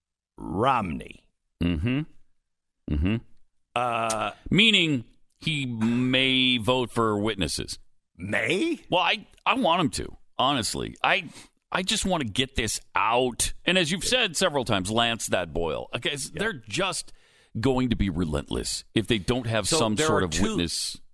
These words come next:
Speaker 2: event
Speaker 1: I
Speaker 2: happen.
Speaker 1: think there are two ways to look at this. And,
Speaker 2: Yeah.
Speaker 1: and qu-, you know, quite honestly, <laughs> the way we look at it is the right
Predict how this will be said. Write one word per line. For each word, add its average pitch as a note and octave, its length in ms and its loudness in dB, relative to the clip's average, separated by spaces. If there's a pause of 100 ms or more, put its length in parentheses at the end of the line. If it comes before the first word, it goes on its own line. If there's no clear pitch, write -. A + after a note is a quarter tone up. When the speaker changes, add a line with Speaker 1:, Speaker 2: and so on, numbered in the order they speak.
Speaker 2:
event D#2 400 -2
Speaker 1:
I D#3+ 140 2
Speaker 2:
happen. - 120 -2
Speaker 1:
think - 260 -2
there E3+ 160 0
are D3 80 0
two A3 460 0
ways C#3+ 500 -2
to C3+ 120 -2
look A2+ 220 -4
at - 120 -12
this. - 360 -10 (100)
And, A#2 340 0 (680)
Speaker 2:
Yeah. A#2+ 60 -2
Speaker 1:
and A#2 200 -6
qu-, A2 260 0
you G2+ 120 -2
know, - 260 -12 (140)
quite E3 300 4
honestly, E3+ 680 0 (320)
<laughs> - 0 - (180)
the G3+ 220 0
way D#3+ 240 2
we C#3+ 240 0
look B2 260 -2
at A#2 180 2
it F#3 100 0 (240)
is A3 280 2
the A#3 140 4
right A3 720 2